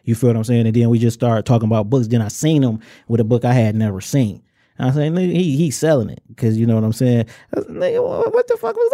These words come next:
that?" Like, <laughs> like, what, what, like, what? You just sold a nigga a book. Like, what, what was that? Like, you, you feel what I'm saying? He like, "Oh, that's my girl book." I said, "Your girl write books?" He said, "Yeah." I said, "Damn, straight up?"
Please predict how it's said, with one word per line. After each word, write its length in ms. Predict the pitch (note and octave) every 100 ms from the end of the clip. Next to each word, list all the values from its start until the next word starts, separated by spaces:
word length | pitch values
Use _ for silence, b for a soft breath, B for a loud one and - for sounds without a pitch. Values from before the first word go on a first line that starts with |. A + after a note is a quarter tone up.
| D#5+
that?" 160 | - -
Like, 1160 | - - G#4+ - - D5+ - - - - -
<laughs> 40 | -
like, 160 | F3
what, 160 | E3+ G#3
what, 220 | A#3+ F3+
like, 160 | G#3 A3
what? 160 | C4+
You 240 | G3+ F3+ B3+
just 220 | A#3 -
sold 200 | G3+ G#3+
a 60 | G3+
nigga 280 | G#3+ G3+
a 40 | G#3
book. 180 | D#4 E3+
Like, 180 | F3
what, 120 | F3+ F3
what 160 | A3
was 140 | A3 A#3
that? 240 | - B2
Like, 160 | C#3 C#3
you, 200 | E3+ D#3+
you 140 | F3
feel 140 | - G3
what 60 |
I'm 60 | F#3+
saying? 200 | F#3+ F3+
He 80 | E3+
like, 160 | C#3
"Oh, 60 | C3
that's 160 | D3 E3+
my 140 | C#3+
girl 320 | A#2 F#3 G#3
book." 240 | A2+ A#2 F#2+
I 80 |
said, 160 | C#3 D#3+
"Your 100 | E3+
girl 220 | D#3+ A#3
write 260 | A#3+ C#3+ -
books?" 240 | G#3+ F#4+
He 220 | - D#3
said, 340 | F#3 E3 D#3+ -
"Yeah." 280 | B2+ A#3 E3
I 20 |
said, 400 | - E3 D#3+ C3 B B B -
"Damn, 240 | G3 A3
straight 240 | E3 G#3 B3+
up?" 240 | C4+ C#4+